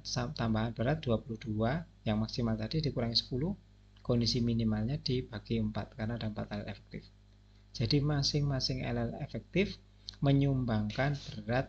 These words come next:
tiga gram terhadap berat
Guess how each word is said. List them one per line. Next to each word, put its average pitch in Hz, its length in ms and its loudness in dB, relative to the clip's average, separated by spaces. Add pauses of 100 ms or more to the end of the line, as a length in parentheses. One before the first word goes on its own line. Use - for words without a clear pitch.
(160)
tiga 120 480 0 (240)
gram 107 400 2 (800)
terhadap 110 480 0
berat 113 240 0